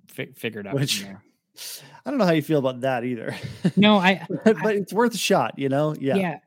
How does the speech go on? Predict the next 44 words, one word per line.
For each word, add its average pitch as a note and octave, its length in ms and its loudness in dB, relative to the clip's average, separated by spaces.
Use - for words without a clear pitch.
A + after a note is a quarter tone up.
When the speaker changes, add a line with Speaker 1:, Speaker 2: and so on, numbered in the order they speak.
Speaker 1:
I, F3 200 0
I F#3 120 2
don't, D#3 340 0
but C3+ 80 2
Speaker 2:
Yep. D3+ 100 -2
Speaker 1:
at - 60 -8
least, E3 240 -2
like, F3+ 240 -4
the E3+ 80 -2
thing A3+ 200 0
is, G3 120 2
at D#3+ 100 -2
least, F3+ 260 0
like, F#3 220 -4
a-, D#3+ 160 -10
and E3 120 -2
I D#3+ 60 0
know D3 140 0
Gobert's B2+ 420 -4
had B2+ 140 -6
his, A#2+ 140 -8
like, B2+ 160 -10
stuff - 560 -8
in, C3+ 120 -12
in B2 120 -6
the A#2 60 -6
past, B2 360 -8
but, C3 60 -8
like, B2 160 -8
at E3 80 -4
least G#3 240 0
when G#3 100 2
he E3 300 -6
seems E3 380 -2
like D3+ 120 -8
he's D#3+ 200 -8
trying D3+ 280 -8
to, D3+ 60 -10
like, D3 160 -8
do D3 160 -4
locker D3 360 -6
room D3+ 160 -2
stuff, D3 340 -6
like, C#3 300 -6